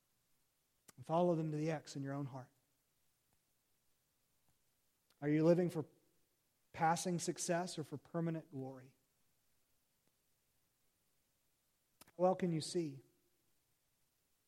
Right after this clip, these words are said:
And who are you ultimately serving with what you do? My prayer and my hope is that as you evaluate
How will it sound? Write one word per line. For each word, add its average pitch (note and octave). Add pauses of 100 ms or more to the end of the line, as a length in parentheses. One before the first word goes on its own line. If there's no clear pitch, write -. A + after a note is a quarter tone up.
(1200)
And B2+
who F#3
are F#3
you E3
ultimately D3+
serving B2+
with A2
what A#2
you A#2
do? A2 (2750)
My D#3
prayer E3+
and D3+
my D3
hope C3+
is B2
that C3
as C3+
you C#3+
evaluate B2+